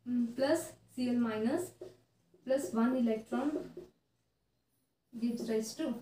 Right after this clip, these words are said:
here N A plus half C L two plus one electron.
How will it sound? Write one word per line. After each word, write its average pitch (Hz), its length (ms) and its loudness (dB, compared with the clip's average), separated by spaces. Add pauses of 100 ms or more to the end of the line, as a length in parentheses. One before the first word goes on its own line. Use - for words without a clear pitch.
(200)
here 247 260 0 (840)
N 226 200 0
A 285 280 2 (300)
plus 277 320 -2 (320)
half 240 280 -2
C 240 240 0
L 226 100 4 (120)
two 359 240 -4 (380)
plus 339 220 -2
one 233 200 6
electron. - 480 -4